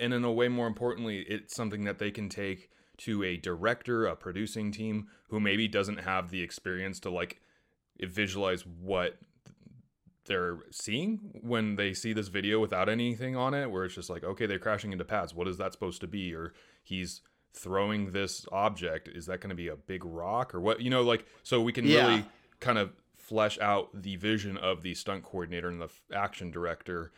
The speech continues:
Speaker 1: to take it to the rest of the team and show the production designer, like, "Hey, this needs to be a, uh, you know, a,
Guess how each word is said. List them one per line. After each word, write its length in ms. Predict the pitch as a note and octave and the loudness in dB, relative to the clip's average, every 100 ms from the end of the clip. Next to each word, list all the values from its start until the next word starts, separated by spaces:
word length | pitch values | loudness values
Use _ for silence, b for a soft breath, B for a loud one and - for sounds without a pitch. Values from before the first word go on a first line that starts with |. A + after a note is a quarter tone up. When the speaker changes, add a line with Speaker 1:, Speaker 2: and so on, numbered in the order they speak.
| b b | b b
Speaker 1:
to 180 | - A#2+ | -6 -4
take 240 | G2+ F#2 | -2 -2
it 100 | F#2 | -4
to 100 | - | -4
the 100 | F#2 | -4
rest 240 | F#2 F2 - | -2 -2 -4
of 40 | |
the 60 | E2+ | -8
team 300 | F#2+ F2+ F2+ | -6 -6 -6
and 120 | F2 | -4
show 180 | G2+ F#2 | 0 0
the 80 | |
production 340 | - B2+ D#3 G2 | 2 0 2 0
designer, 280 | F2 F#2 F2+ | -2 -2 0
like, 200 | F2 F2 | -2 2
"Hey, 320 | A#2 G2+ F#2 b b b | 4 4 2 b b b
this 220 | - G#2 A2 | -4 -2 0
needs 200 | G#2 - | -4 -4
to 100 | F#2 | -6
be 440 | F#2+ F#2 F2+ F2 - _ _ F#2+ | -4 -2 -2 -4 -10 _ _ 2
a, 320 | F2+ F2 F2+ F2+ F2 | 4 4 -2 -6 -6
uh, 260 | E2+ E2 E2 - | -2 -2 -4 -8
you 100 | G2+ | -10
know, 200 | E2+ E2 - _ - | -8 -10 -14 _ -12
a, 380 | D#2 D2+ F#2 | -8 -6 -6